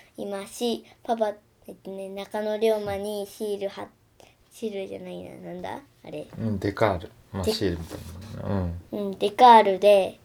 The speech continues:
Speaker 1: デカールを貼-、貼ってもらってるところです。
Speaker 2: はい、いいんですか？
Speaker 1: はい、はい、いいです。
Speaker 2: <laughs> はい、いいですか？
Speaker 1: はい。
Speaker 2: はい。ね。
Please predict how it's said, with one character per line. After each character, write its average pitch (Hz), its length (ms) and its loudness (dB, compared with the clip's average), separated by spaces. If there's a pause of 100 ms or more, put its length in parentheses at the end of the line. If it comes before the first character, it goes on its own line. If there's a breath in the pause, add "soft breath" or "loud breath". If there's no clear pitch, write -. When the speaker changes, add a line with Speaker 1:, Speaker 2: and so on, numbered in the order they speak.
(180)
Speaker 1:
デ 208 100 -2
カ 220 200 6
ー 208 120 8
ル 196 140 4
を - 20 4
貼-、 190 140 -4 (260)
貼 - 160 -16
っ - 40 -20
て 196 140 0
も 190 100 2
ら 190 100 4
っ 185 40 2
て 190 160 -4
る 175 120 -4
と 196 140 2
こ 196 100 2
ろ 190 80 4
で 220 180 12
す。 - 240 -6 (2500)
Speaker 2:
は 110 160 4
い、 123 140 8
い 117 40 4
い 107 40 2
ん 101 40 0
で 208 140 8
す 196 60 8
か？ - 100 4
Speaker 1:
は - 140 -2
い、 185 40 0
は 185 80 8
い、 - 20 4
い 185 40 -2
い - 20 -2
で - 160 -2
す。 - 260 -16
Speaker 2:
<laughs> - 40 -20
は 98 120 2
い、 98 40 2
い 90 40 -2
い - 20 -6
で 80 100 -8
す - 100 -18
か？ - 100 -12
Speaker 1:
は 95 100 -12 (180)
い。 - 140 -10 (680)
Speaker 2:
は 98 180 -2
い。 - 120 -6 (340)
ね。 113 220 2